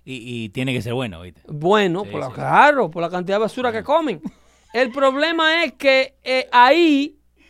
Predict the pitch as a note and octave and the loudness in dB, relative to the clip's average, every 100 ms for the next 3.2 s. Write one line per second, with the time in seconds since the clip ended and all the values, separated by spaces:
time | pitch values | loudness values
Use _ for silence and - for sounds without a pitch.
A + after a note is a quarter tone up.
0 | _ G3 A3+ E4 F#4 D#4 C#4 A#3 C4 A#3+ | _ -2 2 6 4 4 0 2 0 0
1 | A#3+ C4+ C4 C4 B3+ C4 C4 B3+ C4+ A#3+ | 0 0 0 0 0 -4 -2 -4 -6 -2
2 | B3 B3 A#3+ A#3+ G#3+ B3 B3+ C4 A#3 B3 | 0 0 -4 -4 -6 -6 -6 -4 -6 -2
3 | B3 A#3 | -2 -2